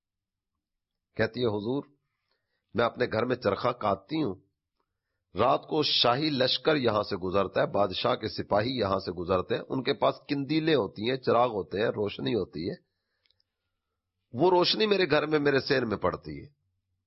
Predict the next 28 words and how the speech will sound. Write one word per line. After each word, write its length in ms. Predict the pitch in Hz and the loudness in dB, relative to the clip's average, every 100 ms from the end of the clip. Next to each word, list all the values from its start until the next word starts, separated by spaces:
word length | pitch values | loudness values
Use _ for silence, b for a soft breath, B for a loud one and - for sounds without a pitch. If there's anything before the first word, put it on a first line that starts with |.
| _ _ _ _ | _ _ _ _
اور 340 | 160 156 - | 2 2 0
اس 140 | 196 151 | 0 0
روشنی 520 | 110 127 151 - 226 | 2 2 2 0 0
میں 140 | 214 | 2
میں 100 | 185 | 2
چرخہ 300 | 180 143 - | 2 0 2
کاٹ 360 | 135 117 110 107 | -2 2 0 0
رہی 160 | 113 123 | -2 -2
ہوتی 320 | 120 113 110 | -4 -6 -8
ہوں۔ 80 | 117 _ _ _ _ _ _ _ _ _ _ | -10 _ _ _ _ _ _ _ _ _ _
یہ 180 | 131 190 | 0 2
روشنی 500 | 156 170 - 233 240 | 4 2 2 2 2
میری 320 | 196 202 233 | 4 4 4
نہیں 340 | 220 202 160 98 | 2 2 2 0
ہے، 100 | 92 _ _ _ _ _ | -6 _ _ _ _ _
یہ 140 | 143 165 | 0 0
کندیل 560 | - 143 135 147 185 | 0 -2 0 2 2
کی 160 | 180 147 | 4 4
روشنی، 360 | 127 120 147 | 4 2 0
یہ 180 | 175 175 | 0 0
چراغ 320 | - 110 117 | 0 2 2
کی 180 | 131 139 | 0 -2
روشنی، 380 | 117 120 170 196 | 0 2 2 2
یہ 160 | 190 165 | 4 4
شاہی 320 | - 117 160 | 4 0 0
لشکر 440 | 156 139 - 120 | 0 0 0 -2
کی 260 | 101 87 | -2 -8
ہے۔ 40 | 80 | -10